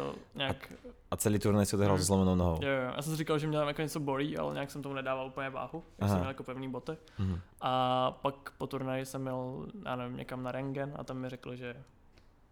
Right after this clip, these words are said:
Speaker 2: Je to,
Speaker 1: sorry, ale
Speaker 2: je to trošku zlomené.
Speaker 1: Jo, je to trošku na padrť.
Speaker 2: <laughs> Ok. Myslím, že tenis je obecně jako sympatický šport. Samozřejmě nehovorím jako za všetkých, ale minimálně pre mňa určitě je. Rád se na něho jako docela sledujem. Rád ho
Speaker 1: Mhm.
Speaker 2: aj hrám,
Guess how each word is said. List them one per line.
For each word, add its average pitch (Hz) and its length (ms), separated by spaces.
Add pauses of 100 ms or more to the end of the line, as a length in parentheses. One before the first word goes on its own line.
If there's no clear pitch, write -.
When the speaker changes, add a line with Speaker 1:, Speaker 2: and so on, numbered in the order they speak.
(100)
Speaker 2:
Je 90 60
to, - 40
Speaker 1:
sorry, 135 240
ale 127 180
Speaker 2:
je 127 40
to 101 100
trošku 90 280
zlomené. 85 300 (240)
Speaker 1:
Jo, 127 80
je 127 100
to - 120
trošku 139 520 (360)
na - 120
padrť. 131 360 (140)
Speaker 2:
<laughs> - 180
Ok. 165 140 (580)
Myslím, 98 240
že 151 120
tenis 123 320
je 127 140
obecně 107 400
jako 110 180
sympatický 107 560
šport. - 400
Samozřejmě 87 440
nehovorím 90 420
jako 87 160
za 92 100
všetkých, 87 400
ale 87 140
minimálně 92 440
pre 92 160
mňa 90 180
určitě 92 380
je. 90 180
Rád 87 240
se 98 120
na 98 80
něho 98 260
jako 92 180
docela 120 240
sledujem. 95 440
Rád 95 220
ho 120 100
Speaker 1:
Mhm. 120 100
Speaker 2:
aj 117 100
hrám, 95 420